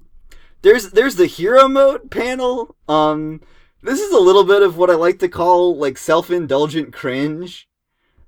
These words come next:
uh, or self-referential cringe. Um, eh, for anybody who doesn't know, hero mode was a, another kind of colloquial, uh, term to refer to how, to art styles, uh, specifically to refer to when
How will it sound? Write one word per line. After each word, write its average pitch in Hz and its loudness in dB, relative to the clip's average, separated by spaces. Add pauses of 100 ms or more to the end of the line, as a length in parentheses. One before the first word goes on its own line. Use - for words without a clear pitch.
(180)
uh, 135 0
or 143 -4
self-referential 160 -4
cringe. 143 -10 (580)
Um, 131 -6 (1200)
eh, 135 -6
for 208 -2
anybody 254 -2
who 170 -6
doesn't 147 -2
know, 120 -6
hero 175 -4
mode 220 -2
was 156 -6
a, 131 -4
another 143 -4 (160)
kind 135 -8
of 120 -8
colloquial, 120 -6 (160)
uh, 98 -8 (120)
term 123 -8
to 110 -10
refer 113 -8
to 117 -6
how, 101 -8
to 117 -12
art 117 -6
styles, 78 -14 (720)
uh, 107 -4
specifically 196 -10
to 175 2
refer 151 -2
to 143 -8
when 113 -10